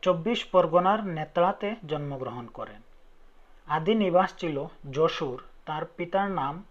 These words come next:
নন্দলাল সরকার। নন্দলাল সরকার যশোরের একটি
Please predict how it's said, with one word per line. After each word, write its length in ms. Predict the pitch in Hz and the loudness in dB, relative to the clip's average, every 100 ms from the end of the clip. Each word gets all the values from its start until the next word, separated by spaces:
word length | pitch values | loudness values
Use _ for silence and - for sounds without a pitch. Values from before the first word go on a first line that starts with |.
| - | -18
নন্দলাল 580 | 147 156 156 165 185 214 - | -12 -10 -2 2 2 2 -2
সরকার। 360 | - - - - - - - - - - _ - - - _ _ | -12 -12 -16 -20 -20 -20 -20 -20 -20 -20 _ -20 -20 -20 _ _
নন্দলাল 500 | 156 165 165 208 262 | -10 -2 4 6 6
সরকার 400 | 269 190 151 175 151 | 4 -2 2 0 2
যশোরের 400 | 156 160 190 185 | -2 -2 0 0
একটি 280 | 160 160 - | 0 -4 -10